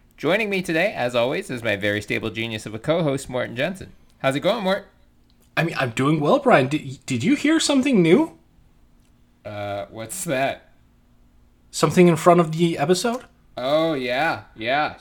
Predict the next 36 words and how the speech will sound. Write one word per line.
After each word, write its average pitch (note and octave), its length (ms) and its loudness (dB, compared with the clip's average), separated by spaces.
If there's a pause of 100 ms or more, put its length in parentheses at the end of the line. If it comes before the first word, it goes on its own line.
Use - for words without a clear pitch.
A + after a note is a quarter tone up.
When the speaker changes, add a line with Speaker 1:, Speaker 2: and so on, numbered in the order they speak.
Speaker 1:
Shout C#3 380 -2
out C#3+ 400 -4
to C#3 100 -10
your C#3 220 -6
friend F3 360 -6
for A#2+ 200 -8
hooking C3 320 -8
us C3+ 120 -8
up D3+ 440 -6
two D#3+ 180 -4
hundred D#3+ 320 -4
fifty-eight D#3+ 380 -2
episodes D#3+ 420 -4
in. E3 160 -4
We A#2 100 -2
actually A#2+ 300 0
have - 180 4
music D3+ 300 -6
now. F#2 240 -8
<laughs> - 60 -20 (1200)
Speaker 2:
Shout E3+ 280 4
out F3+ 160 2
to F#3 80 -4
Tendo, D3+ 480 4
my, B2+ 260 0
my B2+ 540 0 (320)
younger C3 280 0
brother's, B2+ 480 0
uh, A#2 280 2
one C3+ 140 0
of C#3 60 -2
my C#3+ 60 0
younger B2+ 200 -2
brother's A#2+ 320 0
best A#2+ 240 -4
friends, B2 460 -4